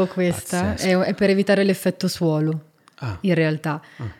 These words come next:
Speaker 2: Comunque, insomma, loro riconoscono che l'ululato appartiene a qualcuno che non è del branco, quindi si avvicinano tendenzialmente,
Speaker 1: Ok.
Speaker 2: sì, quindi li attiri se ululi.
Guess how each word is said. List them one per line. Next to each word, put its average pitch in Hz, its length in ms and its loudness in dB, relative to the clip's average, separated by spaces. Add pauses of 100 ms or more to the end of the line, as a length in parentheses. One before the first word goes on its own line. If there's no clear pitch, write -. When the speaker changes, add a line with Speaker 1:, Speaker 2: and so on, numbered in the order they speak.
Speaker 2:
Comunque, 240 460 4
insomma, 202 280 0
loro 226 280 6
riconoscono 233 800 0
che 220 100 -2
l'ululato 190 580 2
appartiene 185 520 -2
a 170 40 0
qualcuno 196 500 -2
che 208 120 -2
non 180 160 2
è 185 80 2
del 185 160 0
branco, 175 380 -2
quindi 196 200 -2
si 196 140 -4
avvicinano 165 640 0
tendenzialmente, 156 880 0
Speaker 1:
Ok. 151 60 -6
Speaker 2:
sì, 95 200 -2
quindi 180 220 2
li 190 80 4
attiri 147 560 0
se - 220 -6
ululi. 147 540 -4